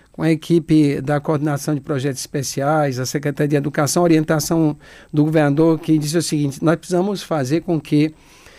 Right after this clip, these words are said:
a expansão da jornada escolar, as crianças e os jovens passando mais tempo na escola, tenham pessoas da comunidade, além dos educadores, que possam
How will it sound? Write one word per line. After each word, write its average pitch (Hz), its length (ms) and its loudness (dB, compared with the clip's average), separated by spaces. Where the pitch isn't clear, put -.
a 151 120 2
expansão 196 540 0
da 214 140 2
jornada 160 440 0
escolar, 127 500 -2
as 143 140 0
crianças 185 540 2
e 175 40 -2
os 170 80 0
jovens 131 300 2
passando 165 380 2
mais 190 260 0
tempo 180 240 -4
na 165 100 0
escola, 170 440 -2
tenham 247 240 4
pessoas 233 540 2
da 233 140 2
comunidade, 170 640 2
além 190 220 4
dos 226 180 0
educadores, 160 720 0
que 233 120 -8
possam 208 500 0